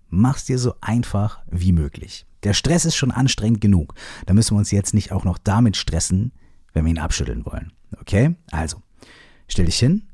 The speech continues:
auf beide Füße, auf beide Beine gleichmäßig das Gewicht verteilen. Deine Füße sind etwas mehr als schulterbreit auseinander oder etwas weniger, also ungefähr schulterbreit.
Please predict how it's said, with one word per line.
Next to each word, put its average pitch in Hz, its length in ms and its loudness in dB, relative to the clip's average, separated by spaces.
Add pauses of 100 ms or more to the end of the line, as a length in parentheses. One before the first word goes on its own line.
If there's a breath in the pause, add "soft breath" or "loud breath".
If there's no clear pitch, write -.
(360)
auf - 320 -6
beide 80 580 2
Füße, - 720 -6
auf - 140 -12
beide 65 240 -6
Beine 71 420 -4 (220)
gleichmäßig 82 840 -2
das - 160 -6
Gewicht - 300 -10
verteilen. - 480 -10 (800 loud breath)
Deine 117 720 4
Füße 90 540 0
sind 76 240 -2 (120)
etwas 110 520 0
mehr 90 300 4
als 85 160 0
schulterbreit 82 480 2
auseinander 90 400 2
oder 78 140 2
etwas - 300 -6
weniger, 160 260 2
also 135 120 -2
ungefähr 185 280 2
schulterbreit. 85 680 0